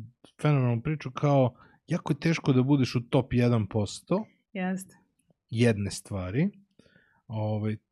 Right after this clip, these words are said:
Speaker 1: kao za to je ogroman posao, ali je jako jednostavno da budeš u top pet posto u dve stvari kombinovane. U čemu sanjariš?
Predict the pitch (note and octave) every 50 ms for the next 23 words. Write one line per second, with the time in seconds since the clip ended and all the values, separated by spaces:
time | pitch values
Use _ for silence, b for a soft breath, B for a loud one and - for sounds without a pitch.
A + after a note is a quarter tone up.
0 | _ - - - A#2+ A2+ A2 G#2+ G#2+ G#2 G#2+ A2+ A2 - - C3+ C3 B2+ B2 A#2+
1 | A#2 A#2 A#2+ B2 A#2+ A2 G2+ F#2+ - G#2 G2+ - - - - - _ - - G#2+
2 | A2+ A2+ A#2 C3 D3 F3 F#3+ - - F3 C#3+ C3+ C3+ D#3 F#3 G3 F3+ D#3 C3+ -
3 | - - C#3 C3+ B2+ A#2+ B2 B2+ D3+ E3 D#3 C#3 - - B2 - - - E3 D3+
4 | - - - - _ F#3+ G3 F#3 F#3 - - _ B2+ A#2+ - - - - - _
5 | F#3 F3+ E3+ F3 - _ - - B2+ B2+ C3 C#3+ D3 C3+ C#3+ - C3+ C3 B2 A#2+
6 | - - A#2 G#2+ G#2 G2+ G2+ F#2+ F#2+ F#2 F#2 F#2 - - - - _ b b b
7 | b b b b b _ - A2+ - - B2+ D3 C#3+ - - C3 B2 A#2+ A2 A2
8 | - - - -